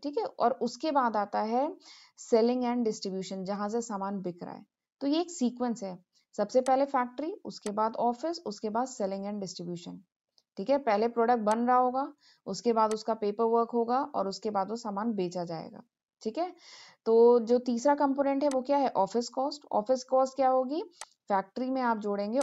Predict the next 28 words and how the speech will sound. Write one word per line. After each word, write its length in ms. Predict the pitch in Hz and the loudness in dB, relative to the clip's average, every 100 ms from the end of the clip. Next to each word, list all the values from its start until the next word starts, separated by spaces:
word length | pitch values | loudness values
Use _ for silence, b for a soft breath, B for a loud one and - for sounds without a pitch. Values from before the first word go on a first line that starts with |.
| - | 0
office 340 | 196 214 214 | 0 -2 -4
and 180 | 262 277 | -6 -4
admin 340 | 196 180 185 | -4 -4 -6
overhead, 360 | 175 165 165 165 - _ _ - | -4 -6 -6 -10 -14 _ _ -8
ठीक 140 | 226 | -4
है? 140 | 330 349 B B B | -4 -6 B B B
और 100 | 214 - | -4 -2
उसके 280 | 247 - 330 | -4 -2 2
बाद 200 | 294 285 | 2 2
चौथा 340 | 269 220 240 | 2 0 0
कंपोनेंट 500 | 226 208 214 214 214 | -2 -4 -4 -6 -6
क्या 160 | 220 214 | -2 -2
है? 240 | 233 285 370 B B - | 0 -2 -4 B B -2
ऑफिस 380 | 214 214 294 294 | 0 2 0 0
कॉस्ट 360 | 240 220 214 | 0 0 0
में 100 | 233 | -4
आप 260 | 233 185 190 | -2 -2 -4
जोड़ेंगे 500 | 190 185 185 196 233 | -6 -4 -4 -4 -4
selling 480 | 254 - 190 196 220 - | -4 -2 -2 -2 -6 -6
and 260 | 185 208 196 | -6 -6 -8
distribution 640 | - 180 180 175 185 180 | -8 -6 -6 -6 -6 -2
overhead 320 | 180 190 180 | -2 -4 -6
जोड़ 220 | 185 190 | -6 -6
देंगे, 280 | 202 233 254 | -6 -4 -4
तो 120 | 254 | 0
आपका 340 | 202 175 - 185 | 0 0 0 -2
आ 80 | |
जाएगा 480 | 180 180 180 202 247 | 0 0 0 -2 -2